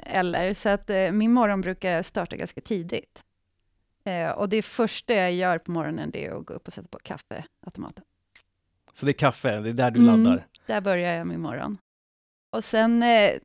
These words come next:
Speaker 1: är jag liksom säkert som många andra att mobilen är ju inte så långt ifrån. Så att jag börjar dagen också med att bara kolla om det har hänt någonting,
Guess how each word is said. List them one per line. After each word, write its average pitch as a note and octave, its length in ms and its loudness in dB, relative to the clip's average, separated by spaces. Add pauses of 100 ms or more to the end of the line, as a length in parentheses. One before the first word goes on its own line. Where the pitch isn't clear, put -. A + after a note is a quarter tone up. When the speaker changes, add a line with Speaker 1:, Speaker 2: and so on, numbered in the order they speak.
(280)
Speaker 1:
är G3 200 2
jag G#3+ 480 0
liksom F3 340 -8
säkert F3 340 -10
som F#3 140 -6
många E3 200 -4
andra G#3 340 -6
att - 260 -10
mobilen F#3+ 540 -4
är F3+ 80 -4
ju F#3 120 -6
inte E3+ 180 -8
så - 100 -10
långt E3+ 280 -10
ifrån. - 360 -10 (360)
Så G3+ 60 -10
att F#3+ 100 -14
jag F3+ 120 -10
börjar F3+ 460 -6 (520)
dagen F3 280 -4
också G3+ 260 -8
med F3 80 -6
att E3 60 -10
bara E3+ 120 -6
kolla E3 360 -8
om E3 120 -8
det - 80 -8
har D3+ 60 -10
hänt - 240 -10
någonting, - 440 -12